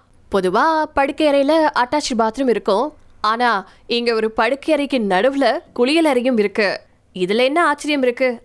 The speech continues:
அப்படின்னு கேக்குறீங்களா? கண்டிப்பா இருக்கு. இங்கிலாந்தின் பர்மிங்ஹாம்ல இருக்கக்கூடிய மூணு படுக்கை அறைகள் கொண்ட வீட்டை ரைட் மூவ்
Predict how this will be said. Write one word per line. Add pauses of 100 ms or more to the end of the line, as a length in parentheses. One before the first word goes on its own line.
அப்படின்னு
கேக்குறீங்களா? (340)
கண்டிப்பா
இருக்கு. (380)
இங்கிலாந்தின் (180)
பர்மிங்ஹாம்ல
இருக்கக்கூடிய (120)
மூணு
படுக்கை
அறைகள்
கொண்ட
வீட்டை (380)
ரைட்
மூவ்